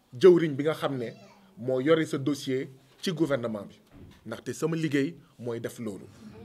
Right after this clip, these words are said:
Waaye bu ñu waxee dix mois, quatre mois, trois mois d'arriérés de salaire, daf ñuy fàttali fan la ñu jóge, daf ñuy fàttali fan la ñu bàyyeekoo avant vingt-quatre mars deux mille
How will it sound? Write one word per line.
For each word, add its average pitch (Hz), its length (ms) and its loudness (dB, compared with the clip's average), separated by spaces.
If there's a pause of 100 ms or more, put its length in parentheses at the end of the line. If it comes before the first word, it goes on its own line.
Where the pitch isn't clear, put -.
(800)
Waaye 190 360 8 (540)
bu 131 160 -4
ñu 190 100 -2
waxee 170 300 2
dix 170 300 -4
mois, 143 340 0 (240)
quatre - 280 -2
mois, 123 320 -2 (100)
trois 226 240 2
mois 180 220 2
d'arriérés 123 360 -2
de 123 100 -6
salaire, 127 400 -2 (1700)
daf 208 200 6
ñuy 247 160 4
fàttali 220 480 4 (160)
fan 214 340 -2
la 180 100 2
ñu 151 160 0
jóge, 214 260 8 (1080)
daf 233 200 4
ñuy 254 160 6
fàttali 202 580 6
fan 277 320 6
la 247 80 10
ñu 233 120 2
bàyyeekoo 226 880 10
avant 220 400 8
vingt-quatre 214 580 4
mars 208 360 4
deux 220 240 10
mille 220 240 4